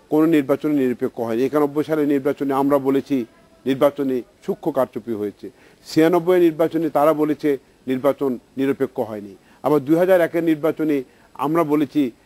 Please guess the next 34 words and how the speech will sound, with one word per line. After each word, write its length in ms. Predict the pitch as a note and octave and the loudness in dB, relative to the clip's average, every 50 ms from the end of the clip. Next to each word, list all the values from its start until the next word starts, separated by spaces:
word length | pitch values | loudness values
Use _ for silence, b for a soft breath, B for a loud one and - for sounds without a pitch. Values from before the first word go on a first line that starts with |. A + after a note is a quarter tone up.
| b b b - | b b b -14
বিশাল 320 | G#2+ C3 C3+ D#3+ E3 D#3 | -12 -10 -2 0 0 0
কারচুপি 420 | C3 - C#3 B2+ - - A#2+ A#2+ B2 | 0 -2 -4 -4 -4 -8 -8 -8 -6
করা 220 | G#2+ A#2 A2+ A2+ | -4 -2 -2 -4
হয়েছে, 340 | G#2 G#2+ G#2 F#2+ - - F#2+ - b b b b b b - | -4 -6 -10 -14 -14 -18 -20 -20 b b b b b b -2
আবার 280 | - D3 E3 F3+ F3 | 2 4 4 6 6
এই 100 | E3+ E3+ | 6 4
যে 160 | D#3+ E3 E3+ | 4 6 6
এই 80 | E3+ E3+ | 6 6
নির্বাচন 460 | F3 E3+ D#3 D3 D#3+ D3+ - D#3+ D#3 | 4 4 2 2 0 -2 -2 -2 -2
হয়ে 200 | C#3+ D3 D3 C#3+ | 0 0 0 2
গেল, 260 | B2+ C3 B2+ B2+ A#2 A2 b b b b b - | 2 0 0 0 -2 -4 b b b b b -4
এই 160 | - D3 D3+ | -2 0 2
নির্বাচনে, 640 | D#3+ D#3 D3 C#3 D#3 D3+ - - D#3+ D#3+ D3 C#3 B2 b b b b b - | 2 2 2 2 0 0 0 -2 -2 -2 -2 -2 -4 b b b b b -8
আহ, 240 | B2+ C3 C3 C3 C3 A2+ | -4 -4 -2 -4 -2 0
তারা 160 | - D3+ D#3 | 2 4 4
বলেছে 360 | D3 C#3+ D3+ D3 D3 C#3 D#3 D3 | 4 2 0 -2 -2 0 -2 0
নির্বাচন 420 | C#3+ C#3 C3 B2+ C3+ B2 - C3+ | 0 -2 -2 -2 -4 -2 -2 -2
নিরপেক্ষ 420 | B2+ B2 B2 A2 A#2+ A#2+ - - | -2 -2 -2 -2 -6 -8 -8 -8
হয়নি, 360 | B2 G#2 A2+ B2 A#2 A2 A2 G2+ b b b b b _ | -8 -4 -4 -4 -4 -4 -8 -12 b b b b b _
আমাদেরকে 480 | - D3 D3+ D#3+ D3+ D3+ D3 B2 D3+ C#3 | -2 0 0 0 0 0 -2 -2 -4 -2
কারা 240 | - D3 C#3+ C#3+ | 2 2 2 2
যেন 260 | C3+ C#3+ C3+ C3+ B2+ B2 b b b b _ | 2 0 -2 -2 -4 -6 b b b b _
ক্ষমতা 360 | - - D3+ D#3 D3+ D3+ D3 | -6 -4 -4 -2 0 2 2
এনে 160 | C#3 C3+ D3 C#3 | 2 2 2 0
বসিয়ে 320 | B2+ B2+ A#2+ - D#3 D3 | -2 -2 -4 -2 -4 -2
দিয়েছে, 380 | C3 C3+ C3+ C3 B2 - B2+ A2+ | 0 0 0 -2 -2 -2 -4 -2
জনগণ 400 | A#2 B2+ B2 B2 A#2 A#2+ A#2 G#2 | -2 -2 -2 -2 -2 -4 -6 -4
ভোট 160 | A2 A2+ G#2 | -4 -4 -6
দেয়নি। 340 | G2 G2 A2 G2 D#2+ D#2+ D#2 - b b b b b b b b | -6 -8 -12 -12 -14 -18 -20 -20 b b b b b b b b
আবার 320 | - B2+ C#3+ D3+ D#3 D3+ C#3 B2 b b b b b b _ _ - | -2 2 4 6 6 6 4 2 b b b b b b _ _ 0
তত্ত্বাবধায়ক 560 | D3+ D3+ - - G3+ G3 G#3+ G3 G#3+ G3+ - | 0 0 2 0 2 2 2 2 2 2 0
সরকারের 420 | - - F3 D3+ - E3+ D#3+ D#3+ | 0 -2 -4 0 0 0 2 2
এই 160 | D3+ D3+ D3 - - | 2 2 2 0 -2
ফোকর 260 | D3 D#3 D#3+ F#3+ F#3+ | -8 -4 0 0 0